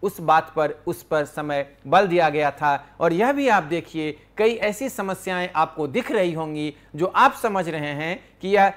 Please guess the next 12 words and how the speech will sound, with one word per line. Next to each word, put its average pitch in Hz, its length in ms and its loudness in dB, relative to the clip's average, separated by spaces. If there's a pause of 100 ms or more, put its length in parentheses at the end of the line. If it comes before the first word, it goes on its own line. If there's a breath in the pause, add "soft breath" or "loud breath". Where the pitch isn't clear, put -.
(200)
आज 226 200 6
समस्या 180 560 -2
है, 160 180 0
जो 165 140 -4
नई 175 260 -2
समस्या 156 520 -6
है, 139 300 -4 (180 soft breath)
अपितु 175 380 -4
ऐसी 156 260 -2
बात 147 300 -2
नहीं 127 240 -8
है। 214 260 -2